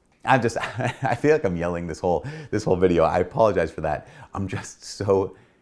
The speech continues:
grateful. I'm just so excited. I'm just so, um,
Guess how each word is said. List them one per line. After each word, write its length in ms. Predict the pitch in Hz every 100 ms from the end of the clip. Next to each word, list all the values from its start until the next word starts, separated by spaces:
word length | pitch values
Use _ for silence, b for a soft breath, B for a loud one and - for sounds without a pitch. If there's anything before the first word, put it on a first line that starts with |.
| B
grateful. 520 | - 95 - - - -
I'm 80 | 90
just 240 | 82 -
so 160 | 117 113
excited. 520 | 90 - 78 71 67 b b b b
I'm 180 | 87 87
just 180 | 87 -
so, 340 | 98 90 -
um, 320 | 76 73 -